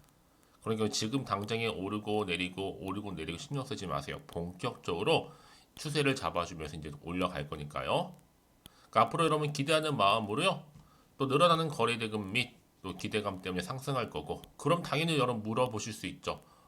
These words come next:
어느 타이밍에 매도해야 돼요? 그대로 가져가요? 추가적으로 매수해 볼까요? 특히 오늘 이렇게 사 거래일 만에 다시 상승한 시점에서요. 앞으로 알테오젠 충분히 여러분 오늘처럼 크게 상승할 수 있는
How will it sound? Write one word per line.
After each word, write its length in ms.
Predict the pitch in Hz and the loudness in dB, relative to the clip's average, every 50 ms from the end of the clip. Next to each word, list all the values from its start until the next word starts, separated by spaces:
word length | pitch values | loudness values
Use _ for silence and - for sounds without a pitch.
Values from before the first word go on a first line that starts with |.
| _ - | _ -4
어느 380 | - 95 107 120 139 139 139 | 2 2 4 4 4 4 2
타이밍에 420 | 139 - 120 117 113 110 104 107 104 | 2 0 -2 -2 -2 -2 0 0 0
매도해야 600 | 95 87 82 82 - 90 87 90 85 80 76 71 | 0 0 -2 -2 -2 -4 -4 -2 -2 -2 -2 -2
돼요? 360 | 71 73 80 107 135 160 175 - - - - _ _ _ - | -2 0 0 2 2 0 0 -2 -6 -12 -20 _ _ _ -10
그대로 340 | - 92 95 92 90 85 | -6 -2 -2 0 0 0
가져가요? 720 | 85 - 80 73 76 80 73 73 69 69 95 131 170 180 - - - _ _ _ | -2 -4 -8 -8 -8 -6 -4 -4 -2 0 0 0 0 -2 -4 -8 -20 _ _ _
추가적으로 640 | - - 143 143 135 120 - 110 92 90 98 117 113 | -12 -8 -2 0 0 0 0 -2 -4 -2 -2 -4 -4
매수해 360 | 98 78 73 - - 85 80 | -4 -6 -6 -4 -6 -8 -6
볼까요? 420 | 78 73 71 69 69 65 65 - - _ _ _ _ _ _ _ _ _ _ _ _ _ _ _ _ _ - _ - - _ - | -8 -8 -8 -6 -8 -8 -8 -10 -14 _ _ _ _ _ _ _ _ _ _ _ _ _ _ _ _ _ -20 _ -20 -20 _ -10
특히 260 | - 160 156 - 180 | -10 -8 -4 0 2
오늘 240 | 165 143 139 143 143 | 4 6 6 6 6
이렇게 680 | 131 123 127 - - - 135 131 131 127 127 120 107 101 | 6 4 2 -2 -2 -2 0 2 2 2 2 0 0 -2
사 260 | - - - 107 107 | -2 2 2 2 2
거래일 320 | 127 131 127 123 123 120 | 2 -2 -2 -2 -2 -2
만에 420 | 110 98 98 107 113 107 107 - - _ _ _ _ | -2 0 2 2 2 0 0 -4 -12 _ _ _ _
다시 280 | - - 87 - 113 107 | -6 -4 -4 -2 -2 -4
상승한 440 | - 135 143 143 143 147 135 123 | -4 -4 -4 -2 -2 -2 -2 -2
시점에서요. 760 | - - - 120 110 107 101 - 87 95 123 156 180 180 - - | -4 -6 -6 -6 -4 -4 -4 -4 -2 0 2 2 0 0 -2 0
앞으로 440 | - - - - 175 175 175 156 | 0 0 0 0 0 2 4 4
알테오젠 880 | 110 113 131 139 - - 170 160 147 143 143 147 143 143 135 127 117 - | 4 4 2 0 -2 -4 0 2 2 2 2 4 2 2 2 0 -4 -6
충분히 640 | - - 202 190 185 185 175 175 170 170 170 170 | -8 -8 -8 -6 -6 -4 -2 0 0 0 0 0
여러분 460 | 160 123 120 120 127 143 143 131 113 85 | 0 0 0 0 0 0 -2 -2 -2 -4
오늘처럼 720 | 73 92 120 135 135 135 - 139 131 127 123 123 - - | -4 -2 -2 -2 -2 -2 -2 0 0 0 0 -2 -6 -10
크게 240 | - - 143 147 139 | -10 -6 -4 -4 -4
상승할 460 | 139 156 160 147 151 165 151 139 127 | -4 -4 -6 -6 -6 -2 -2 -2 -2
수 240 | 113 - - - 123 | -2 -4 -8 -6 -4
있는 400 | 110 95 95 107 110 104 101 | -4 -2 -2 0 -2 -2 -2